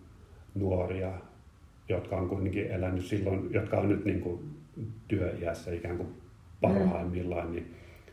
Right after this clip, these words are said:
Speaker 1: niin se arki on ollut kovin erilainen sen aktiivisuuden suhteen verrattuna nykyään. Et toi tavallaan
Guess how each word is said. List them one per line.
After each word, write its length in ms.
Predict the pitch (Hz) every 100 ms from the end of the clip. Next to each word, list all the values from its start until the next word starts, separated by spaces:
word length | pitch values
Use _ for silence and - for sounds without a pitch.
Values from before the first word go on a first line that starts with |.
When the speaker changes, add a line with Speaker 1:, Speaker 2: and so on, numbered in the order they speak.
| -
Speaker 1:
niin 160 | 90 87
se 160 | 95 -
arki 360 | 110 - - 98
on 160 | 90
ollut 180 | 90 90
kovin 420 | - 110 107 95 -
erilainen 720 | 95 95 92 - - - -
sen 280 | - - - -
aktiivisuuden 840 | 95 - - 92 87 - 110 107 -
suhteen 460 | 104 - - 107
verrattuna 520 | 104 95 - - 95 - - - - - -
nykyään. 400 | 107 104 95 95 92
Et 120 | -
toi 200 | 117 127
tavallaan 720 | 123 107 101 95 92 90 -